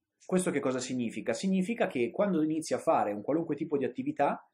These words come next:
che può essere legata per esempio a una nuova attività che ti sei aperto o aperta, magari un'attività fisica,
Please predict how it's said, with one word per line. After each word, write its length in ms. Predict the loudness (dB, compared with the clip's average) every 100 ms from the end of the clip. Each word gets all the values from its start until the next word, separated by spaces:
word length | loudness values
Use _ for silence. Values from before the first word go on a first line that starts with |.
| _ _
che 100 | -2
può 120 | -2
essere 260 | 0 0 0
legata 420 | 4 4 4 2
per 140 | 2
esempio 340 | 0 -2 -2 -2
a 60 |
una 80 | -2
nuova 340 | 0 4 4
attività 400 | 4 -2 -8 -6
che 120 | -6 -8
ti 100 | -4
sei 160 | -2
aperto 580 | 0 0 0 -2 -10 -12 _ -10
o 80 |
aperta, 460 | -6 0 0 0 -4
magari 440 | -2 0 0 -2
un'attività 840 | -4 -6 -8 -8 -2 0 0 -2 -4
fisica, 560 | -6 -6 -4 -4 -4